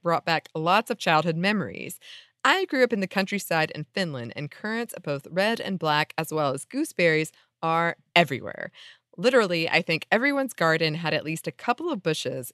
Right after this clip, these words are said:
so that they can make some juice or jam for their family. My grandparents had a big house with a huge garden and lots of currant bushes. I have lovely memories of picking the berries with my grandparents every year towards the end of the summer until I was a young adult.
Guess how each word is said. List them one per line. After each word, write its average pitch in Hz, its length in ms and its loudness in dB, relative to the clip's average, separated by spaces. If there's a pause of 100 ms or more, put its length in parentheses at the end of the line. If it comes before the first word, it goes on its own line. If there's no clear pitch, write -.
(160)
so - 160 -4
that 190 140 4
they 180 100 0
can 175 180 -2
make 190 300 0
some 196 520 -2
juice 220 380 -4
or 196 140 -2
jam 143 480 -4
for 147 200 -8
their 143 120 -4
family. 208 680 -2 (320)
My 190 220 2
grandparents 254 640 0
had 180 180 -2
a 160 60 2
big 254 260 -2
house 185 340 0
with 160 100 -8
a 151 40 0
huge 214 460 -4
garden 156 400 0
and 139 260 -10
lots 135 320 0
of - 140 -18
currant 139 320 -6
bushes. - 540 -6 (420)
I 170 140 4
have 175 360 0
lovely 202 580 2
memories 156 600 -4
of - 200 -12
picking 180 340 -4
the 175 80 -2
berries 151 400 -2
with 165 180 -4
my 147 100 -6
grandparents 180 720 -4
every 240 320 0
year 165 220 0
towards 160 320 -4
the - 160 -8
end 190 100 -4
of 196 80 -6
the 185 80 -10
summer 147 400 -6
until 143 300 -8
I 143 100 -6
was 139 260 -4
a 135 100 -8
young 139 380 -6
adult. - 540 -6